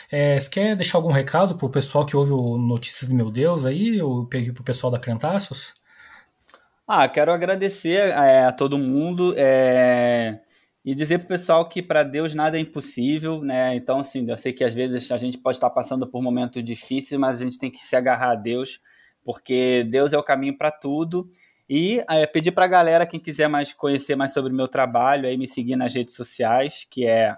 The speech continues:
Speaker 2: arroba Fer Music com K no final, tanto os, tanto o Instagram quanto o Twitter.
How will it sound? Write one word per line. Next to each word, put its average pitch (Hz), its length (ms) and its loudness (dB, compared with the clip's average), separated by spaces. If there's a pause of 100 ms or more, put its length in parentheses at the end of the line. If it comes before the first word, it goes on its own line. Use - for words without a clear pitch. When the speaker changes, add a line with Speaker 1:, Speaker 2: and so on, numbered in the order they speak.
Speaker 2:
arroba 135 580 4
Fer 143 480 0
Music 147 680 -2
com 135 200 -8
K 135 300 0
no 139 100 -4
final, 131 680 -2
tanto 156 300 -2
os, - 200 -8
tanto - 340 -6
o - 20 -10
Instagram 143 580 -2 (300)
quanto 143 520 -4 (120)
o 139 240 -4 (260)
Twitter. 120 560 -6